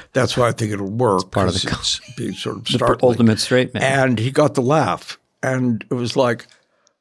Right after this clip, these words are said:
Speaker 3: He lit up.
Speaker 2: It's exciting.
Speaker 1: Just,
Speaker 2: Oh,
Speaker 1: yeah.
Speaker 2: it's ex-, it's
Speaker 3: They
Speaker 2: ridiculous.
Speaker 3: compete. I mean, Peyton Manning, I mean, they give each other, they're
Speaker 1: Bill
Speaker 3: like, who
Speaker 1: Russell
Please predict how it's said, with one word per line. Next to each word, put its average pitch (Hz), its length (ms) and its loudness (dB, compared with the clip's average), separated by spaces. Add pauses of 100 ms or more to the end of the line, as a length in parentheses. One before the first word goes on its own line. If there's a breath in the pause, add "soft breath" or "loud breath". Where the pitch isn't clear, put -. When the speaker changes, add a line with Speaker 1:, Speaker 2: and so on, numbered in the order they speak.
Speaker 3:
He 117 160 -2
lit 123 240 4
up. 131 140 4
Speaker 2:
It's - 100 -2
exciting. 95 560 2
Speaker 1:
Just, 85 140 -4
Speaker 2:
Oh, 127 120 -2
Speaker 1:
yeah. 107 140 2
Speaker 2:
it's 76 100 -8
ex-, - 420 -4
it's - 100 -14
Speaker 3:
They 107 60 -8
Speaker 2:
ridiculous. 110 420 0
Speaker 3:
compete. 190 580 4
I 117 80 6
mean, 123 220 4
Peyton 147 280 2
Manning, 135 440 4
I 120 80 2
mean, 120 160 4
they 127 120 4
give 135 200 2
each 123 180 0
other, 120 260 6
they're 113 140 4
Speaker 1:
Bill 151 100 6
Speaker 3:
like, 185 140 4
who 143 80 2
Speaker 1:
Russell 127 460 2